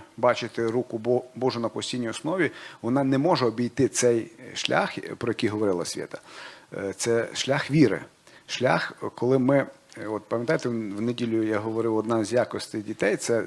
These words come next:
досконала довіра. Е, от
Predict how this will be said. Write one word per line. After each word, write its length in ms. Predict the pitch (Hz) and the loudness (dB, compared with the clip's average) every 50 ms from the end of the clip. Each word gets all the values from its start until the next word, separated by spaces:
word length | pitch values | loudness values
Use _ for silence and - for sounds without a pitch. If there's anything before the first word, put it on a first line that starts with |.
| - - | -4 -8
досконала 500 | 113 107 - - - 127 135 135 131 127 | -8 -8 -8 -6 -4 -2 0 2 2 2
довіра. 380 | 120 127 120 117 101 85 67 - - - _ - - - - - - - - - - - _ - | 2 0 0 0 0 -2 -4 -6 -8 -14 _ -20 -20 -20 -20 -20 -20 -20 -20 -20 -20 -18 _ -8
Е, 560 | 107 107 107 107 104 104 101 101 101 101 98 92 - - - | -4 -2 -2 0 0 0 0 0 -2 -2 -4 -4 -8 -8 -8
от 140 | 104 107 | -8 -8